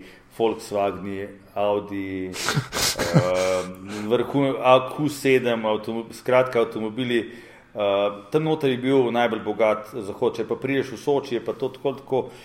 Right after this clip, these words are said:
Speaker 1: eh, luksuzen kraj, kjer te pričakajo, ko tja prideš, je tam križarka, a ne. V Sočiju, mimogrede, rastejo palme. Tam, to je obmorski kraj, kjer, m, tisti dan, ko smo mi prišli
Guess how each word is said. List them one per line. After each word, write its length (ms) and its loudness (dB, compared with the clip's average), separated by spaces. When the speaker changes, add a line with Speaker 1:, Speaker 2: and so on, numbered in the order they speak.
Speaker 1:
eh, 280 4
luksuzen 520 -6
kraj, 360 2
kjer 180 -4
te 140 -10
pričakajo, 600 -4
ko 100 -10
tja 200 -2
prideš, 420 -6
je 60 -8
tam 300 -4
križarka, 680 -2
a 80 -12
ne. 140 -8
V 120 -14
Sočiju, 480 -2
mimogrede, 500 -6
rastejo 420 -2
palme. 420 0
Tam, 300 -10
to 180 -4
je 240 0
obmorski 560 -2
kraj, 320 2
kjer, 280 -4
m, 220 -10
tisti 240 -6
dan, 200 2
ko 100 -8
smo 160 -8
mi 140 -6
prišli 480 -8